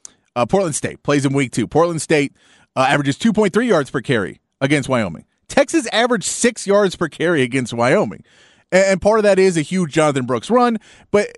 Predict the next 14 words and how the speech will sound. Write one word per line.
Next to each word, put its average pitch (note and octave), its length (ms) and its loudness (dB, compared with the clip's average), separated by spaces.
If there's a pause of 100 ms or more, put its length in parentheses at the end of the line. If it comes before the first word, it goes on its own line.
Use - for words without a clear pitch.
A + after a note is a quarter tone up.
(140)
but E3+ 140 0
I'm A3+ 100 2
just A#3+ 160 0
saying G#3 260 -2
that F#3+ 180 -2 (540)
the E3 120 0
game A3 280 2
plan G#3 280 2
was A3 320 2 (200)
forget G#3 500 0
pass, A#3+ 400 0 (180)
forget F#3 380 0
rush A#3 240 2
defense. C#3 440 -8